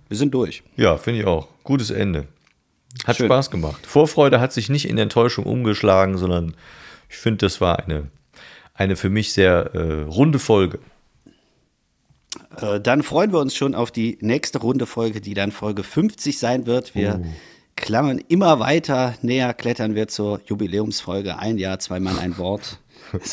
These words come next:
Speaker 1: Ich freue mich da tierisch drauf. Es wird, glaube ich, die kleinste Katastrophe, weil irgendwie gar nichts stattfindet. Aber, äh, ich freue mich trotzdem drauf. Und worauf ich mich noch freue, ist diese Folge abzuschließen. Und zwar mit einem ganz kurzen Gedicht.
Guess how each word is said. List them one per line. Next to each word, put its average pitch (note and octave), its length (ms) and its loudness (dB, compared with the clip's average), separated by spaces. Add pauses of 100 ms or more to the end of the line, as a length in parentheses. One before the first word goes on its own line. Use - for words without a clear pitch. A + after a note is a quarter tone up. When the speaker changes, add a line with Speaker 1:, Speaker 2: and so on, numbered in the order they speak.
(220)
Speaker 1:
Ich - 140 -10
freue D#3 200 4
mich F#3+ 160 4
da A2 120 2
tierisch G#3 360 -2
drauf. F#2 220 -4
Es G#2 140 -8
wird, D3+ 180 2
glaube B2+ 180 4
ich, - 180 -6
die A2 120 -6
kleinste B2+ 400 -2
Katastrophe, A#2 680 -4
weil G#2+ 160 2
irgendwie G2+ 260 -6
gar G#2 180 -2
nichts G#2 180 -6
stattfindet. G2+ 480 -6
Aber, F#2 220 -2 (500)
äh, F#2+ 220 -2
ich - 100 -10
freue B2+ 160 2
mich A#2 140 0
trotzdem F#2 340 -4
drauf. F2+ 320 -4 (300)
Und A3 200 6
worauf D#3 280 2
ich - 120 -6
mich B2 140 0
noch F3+ 200 4
freue, G2+ 280 2
ist - 220 -6
diese D3 220 0
Folge A2 520 0 (240)
abzuschließen. F#2 800 -4 (760)
Und A2+ 180 2
zwar B2 360 4
mit B2 260 0
einem G#2+ 180 2
ganz G#2+ 280 0
kurzen A#2 360 -2
Gedicht. G2+ 500 -2